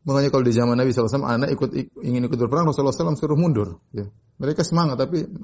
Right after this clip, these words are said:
tidak boleh. Demikian juga yang ingin menyumbang di jalan Allah Subhanahu wa taala, tapi nggak punya apa-apa, ya.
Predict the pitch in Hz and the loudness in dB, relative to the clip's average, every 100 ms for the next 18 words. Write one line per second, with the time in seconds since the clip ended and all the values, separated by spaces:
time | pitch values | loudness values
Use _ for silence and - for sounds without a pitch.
0 | - 139 131 147 135 117 - _ _ _ | -6 -2 0 0 0 -2 -10 _ _ _
1 | _ _ _ _ _ 123 117 117 123 120 | _ _ _ _ _ -2 0 0 0 2
2 | 120 123 - - _ _ _ _ _ _ | 2 0 -2 -12 _ _ _ _ _ _
3 | - 107 107 127 123 113 123 127 120 110 | -8 -4 -2 -2 2 2 2 2 2 0
4 | 104 110 110 123 120 - - 107 113 120 | 0 0 0 -2 -2 -4 -4 -2 -2 -2
5 | 117 113 101 113 110 110 123 120 123 117 | -2 -2 0 0 0 -2 -4 -2 -4 -4
6 | - 95 | -6 -8